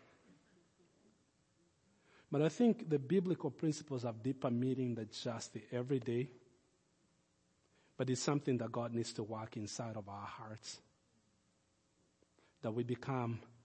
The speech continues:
men and women of honor. And what we expect of kids,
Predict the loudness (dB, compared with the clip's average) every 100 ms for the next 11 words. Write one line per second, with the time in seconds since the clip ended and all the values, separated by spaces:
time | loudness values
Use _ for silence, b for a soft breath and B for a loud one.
0 | _ _ -2 2 4 4 2 2 2 0
1 | -2 -8 -8 -6 -4 -6 -10 -14 -20 _
2 | _ _ _ _ _ _ _ _ _ _
3 | _ _ _ _ -20 -20 _ B B B
4 | 2 4 4 4 2 -2 -2 -2 -2 -8
5 | -8 -4 -4 -4 -10